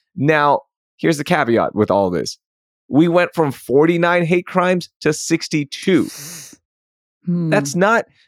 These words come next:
Speaker 1: like, I get, look, one hate crime is too much. I understand it's
Speaker 2: Mm-hmm.
Speaker 1: bad. But in a city where millions of people are interacting with each other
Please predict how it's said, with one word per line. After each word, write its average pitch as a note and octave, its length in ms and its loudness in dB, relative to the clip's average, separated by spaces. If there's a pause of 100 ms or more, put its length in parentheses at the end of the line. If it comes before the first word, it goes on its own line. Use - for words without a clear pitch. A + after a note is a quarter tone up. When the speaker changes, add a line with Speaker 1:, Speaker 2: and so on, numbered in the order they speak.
(100)
Speaker 1:
like, F3+ 220 0
I F#3 100 2
get, E3 240 2
look, D3+ 280 2
one A#2 400 2
hate D3+ 220 -2
crime C#3 260 -2
is C3+ 100 0
too C3 160 -4
much. C3 340 2
I A2+ 140 2
understand A#2+ 680 0
it's D#3 240 -2
Speaker 2:
Mm-hmm. E3 80 0
Speaker 1:
bad. A#2 340 2 (380)
But D3+ 220 4
in E3+ 140 2
a D#3+ 140 2
city D3+ 600 2
where A#2+ 280 2
millions D#3+ 720 2
of D3+ 180 -2
people D#3 300 0
are A2 240 2
interacting C#3+ 640 0
with A#2+ 180 0 (160)
each C#3+ 240 0
other A#2+ 240 4